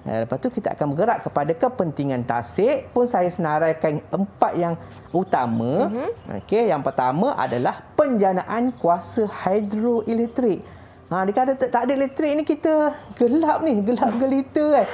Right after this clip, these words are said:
Speaker 2: Betul,
Speaker 1: Okey,
Speaker 2: Cikgu.
Speaker 1: so elektrik adalah berpunca daripada empangan.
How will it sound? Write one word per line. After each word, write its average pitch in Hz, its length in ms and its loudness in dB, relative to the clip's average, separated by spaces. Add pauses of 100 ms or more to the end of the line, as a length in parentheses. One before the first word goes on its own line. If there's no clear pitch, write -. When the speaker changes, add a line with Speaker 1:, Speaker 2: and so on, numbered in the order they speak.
(160)
Speaker 2:
Betul, 196 320 2
Speaker 1:
Okey, 170 240 2
Speaker 2:
Cikgu. - 80 2
Speaker 1:
so 190 80 6 (320)
elektrik 226 480 4
adalah 247 560 2
berpunca 269 640 2
daripada 214 480 2
empangan. 180 560 0